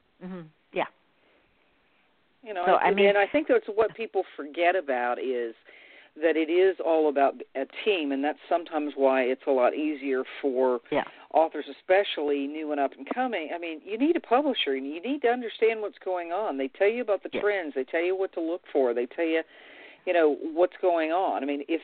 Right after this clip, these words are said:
Speaker 2: they're not helping, guiding you in your career, then they're
Speaker 1: Right.
Speaker 2: just, you know,
Speaker 1: Yeah.
Speaker 2: slapping your books out there, then you need to look for somebody else.
Speaker 1: Right. Like, I've used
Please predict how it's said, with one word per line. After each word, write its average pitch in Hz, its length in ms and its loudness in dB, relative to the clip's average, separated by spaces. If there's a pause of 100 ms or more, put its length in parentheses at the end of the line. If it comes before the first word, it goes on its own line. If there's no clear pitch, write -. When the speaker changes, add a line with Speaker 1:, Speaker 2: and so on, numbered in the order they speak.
Speaker 2:
they're 170 380 2
not 202 340 4
helping, 175 720 -2
guiding 175 520 2
you 156 300 -4
in 147 180 -6
your 139 220 -4
career, 147 800 0
then 135 360 -4 (180)
they're 147 120 2
Speaker 1:
Right. 160 120 10
Speaker 2:
just, - 200 -2
you 143 120 -4
know, 127 60 -8 (140)
Speaker 1:
Yeah. 139 80 -4
Speaker 2:
slapping - 340 0
your 143 140 -2
books 185 380 -2
out 98 220 -4
there, 117 260 -4 (1000)
then 233 260 0
you 254 80 -2
need 254 180 -2
to 214 60 2
look 151 200 0
for - 140 -20
somebody 127 340 0
else. - 260 -4 (720)
Speaker 1:
Right. 180 220 6 (100)
Like, 214 180 4
I've 277 200 4
used 262 260 0